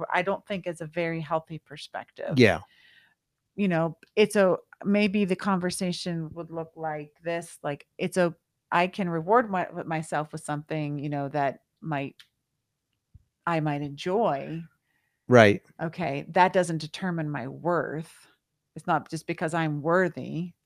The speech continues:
Speaker 2: And I think it's like
Speaker 1: God
Speaker 2: th-
Speaker 1: determines my worth.
Speaker 2: Yeah.
Speaker 1: None of those things that I can buy determines my worth.
Speaker 2: Right.
Speaker 1: So that perspective may have to come in.
Speaker 2: Yeah. And I guess what he was saying, even in the first episode of,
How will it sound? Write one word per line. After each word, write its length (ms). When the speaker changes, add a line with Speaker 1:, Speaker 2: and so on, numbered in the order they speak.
Speaker 2:
And 120
I 80
think 240
it's 220
like 320
Speaker 1:
God 220
Speaker 2:
th- 140
Speaker 1:
determines 400
my 200
worth. 460
Speaker 2:
Yeah. 420
Speaker 1:
None 160
of 120
those 220
things 200
that 100
I 80
can 180
buy 320
determines 540
my 160
worth. 400
Speaker 2:
Right. 340
Speaker 1:
So 200
that 180
perspective 600
may 200
have 180
to 80
come 300
in. 400
Speaker 2:
Yeah. 360
And 120
I 100
guess 260
what 100
he 100
was 100
saying, 320
even 240
in 140
the 80
first 440
episode 720
of, 420